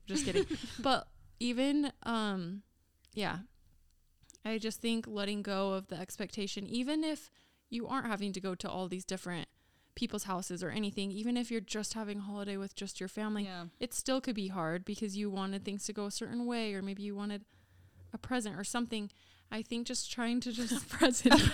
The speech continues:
Speaker 3: <laughs> Kids, Kenzie's known for that.
Speaker 2: <laughs> I didn't get
Speaker 3: If she
Speaker 2: mine.
Speaker 3: doesn't get her present,
Speaker 2: Didn't get my
Speaker 3: oh, Brayden.
Speaker 2: D S.
Speaker 1: Uh, my D S, <laughs> like your Nintendo D S.
Speaker 2: It was a fun
Speaker 1: Um,
Speaker 2: Christmas.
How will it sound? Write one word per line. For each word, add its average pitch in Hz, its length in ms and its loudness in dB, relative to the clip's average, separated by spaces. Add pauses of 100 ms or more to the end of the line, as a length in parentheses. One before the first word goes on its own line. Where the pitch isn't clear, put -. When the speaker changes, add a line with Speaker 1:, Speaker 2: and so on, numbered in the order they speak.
(240)
Speaker 3:
<laughs> - 320 2
Kids, 320 360 8 (420)
Kenzie's 339 400 4
known 277 340 12
for 294 180 6
that. 294 560 6
Speaker 2:
<laughs> 302 460 2
I 240 80 4
didn't - 320 6
get - 20 -10
Speaker 3:
If 359 180 10
she 320 60 10
Speaker 2:
mine. 277 80 10
Speaker 3:
doesn't 254 280 6
get 220 140 0
her 262 100 6
present, 226 640 6 (440)
Speaker 2:
Didn't 185 180 2
get 226 100 2
my 226 100 4
Speaker 3:
oh, 226 80 4
Brayden. 185 300 0
Speaker 2:
D 233 180 4
S. - 200 0 (180)
Speaker 1:
Uh, 233 80 -2 (460)
my 269 120 6
D 233 240 4
S, 269 420 4 (140)
<laughs> 254 140 -6
like - 160 -2
your 240 100 0
Nintendo 220 520 2
D 214 180 -4
S. - 320 2 (1000)
Speaker 2:
It 202 200 -2
was 214 120 -2
a 180 100 -6
fun - 160 -2 (280)
Speaker 1:
Um, 247 80 2
Speaker 2:
Christmas. - 220 -4